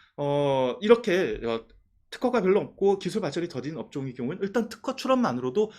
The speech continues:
상당히 좋은 효과가 있습니다. 자, 이렇게 크게 세 가지의 경우에는 특허 등록은 당연히 되면 좋지만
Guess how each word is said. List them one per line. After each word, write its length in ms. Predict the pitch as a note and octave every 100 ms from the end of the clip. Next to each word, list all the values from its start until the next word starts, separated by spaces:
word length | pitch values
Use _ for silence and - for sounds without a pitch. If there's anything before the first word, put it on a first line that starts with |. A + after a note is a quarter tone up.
| -
상당히 540 | - - B3 B3 A#3+ A#3
좋은 220 | - D#3
효과가 280 | F#3+ F#3 F3
있습니다. 480 | - A2+ G#2 F#2 - _ _ _ _ _ _ _ - - - - -
자, 80 | A#2+
이렇게 680 | F3 A#3+ G#3 D3 D3 C3 - - _
크게 460 | - C4+ C4+ C4+ B3
세 360 | - - C#4
가지의 640 | C#4 C#4 C4 B3+ A#3+ A#3 A3+
경우에는 680 | C#3 E3+ F3 A#2 G3 B2+ - - - - _ _
특허 280 | - - C#4
등록은 580 | G#3+ A3 A3 A3 B3+ B3+
당연히 400 | - D3 A#3 B3+
되면 300 | C#3+ F3+ F3+
좋지만 880 | B2+ - _ - A#2+ G2+ A#2 A3+